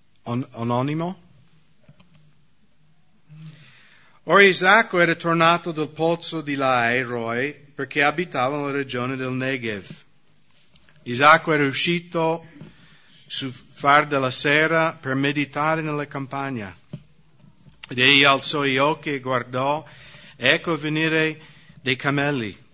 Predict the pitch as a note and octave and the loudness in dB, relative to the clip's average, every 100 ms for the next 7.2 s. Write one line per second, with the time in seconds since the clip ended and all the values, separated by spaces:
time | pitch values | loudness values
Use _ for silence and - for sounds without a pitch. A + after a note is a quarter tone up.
0 | _ _ _ _ _ _ - _ - - | _ _ _ _ _ _ -20 _ -6 4
1 | F#3+ A3+ G3+ F#3 G3 A#3 G#3+ D3 C#3 - | 4 6 4 4 4 4 4 2 2 0
2 | D#3+ D3+ D3+ F3 - C#3+ C3 D3+ D3 C#3+ | 2 2 2 0 -2 -6 -4 -4 -4 -4
3 | B2+ C#3+ D3 D3 - A2 A2+ C3+ C#3 C#3 | -4 -2 -2 -4 -8 -8 -4 -2 -2 -4
4 | C3 - - - - - - - _ _ | -8 -18 -20 -20 -20 -20 -20 -20 _ _
5 | C3 D3 D3 B2+ C3+ C3+ B2+ D3 D3 C3+ | 0 2 2 0 -2 -4 -4 -4 -2 -4
6 | C#3+ D3 D3 C#3 C3+ C3 C3+ A2+ G2 G2 | -4 -4 -4 -8 -10 -8 -6 -6 -8 -10
7 | G2 | -14